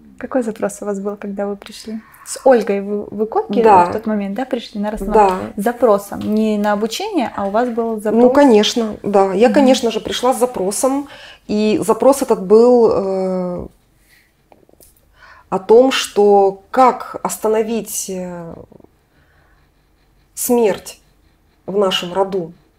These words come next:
Speaker 2: Ну, то есть, э, ш-, раннюю смерть. Потому что очень много, э, близких моих людей, они уходили в раннем возрасте из жизни. И,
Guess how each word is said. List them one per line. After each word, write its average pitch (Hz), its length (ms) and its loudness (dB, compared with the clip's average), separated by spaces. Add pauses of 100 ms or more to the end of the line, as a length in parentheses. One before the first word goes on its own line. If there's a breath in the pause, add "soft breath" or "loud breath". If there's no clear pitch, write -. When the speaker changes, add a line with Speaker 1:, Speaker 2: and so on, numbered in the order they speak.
(160)
Speaker 2:
Ну, 240 120 2
то 226 160 4
есть, - 340 -4
э, 175 380 -4
ш-, - 240 -10 (100)
раннюю 196 460 4
смерть. 180 560 -8 (180)
Потому 180 240 -8
что - 180 -4
очень 190 320 -4
много, 185 420 0 (500 soft breath)
э, 170 680 -12 (1080)
близких 202 500 -6
моих 180 220 -6
людей, 214 400 -2
они 214 100 2
уходили 220 400 2
в 196 80 -2
раннем 208 400 -2
возрасте 220 760 -2 (460 soft breath)
из 190 120 -6
жизни. 185 640 -4
И, 208 380 2